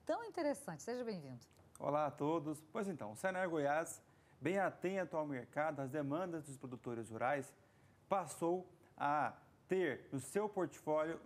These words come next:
Speaker 2: um treinamento de citricultura, ou seja, é a produção de laranja, limão e mexerica. Mas não só criou o curso que vai te ensinar sobre poda, adubação, plantio,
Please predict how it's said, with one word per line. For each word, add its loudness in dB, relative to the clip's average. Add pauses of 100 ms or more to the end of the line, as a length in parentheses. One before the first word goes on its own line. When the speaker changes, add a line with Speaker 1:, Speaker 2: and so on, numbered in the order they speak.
Speaker 2:
um -10
treinamento -2
de -6
citricultura, -2
ou -2
seja, 0
é -10
a -10
produção -4
de -10
laranja, -4 (260)
limão 0
e 0
mexerica. -6 (1200)
Mas 0 (120)
não 2
só 0
criou 0
o 0
curso 0
que -4
vai 2
te -6
ensinar 0
sobre -6
poda, 0
adubação, 0
plantio, -2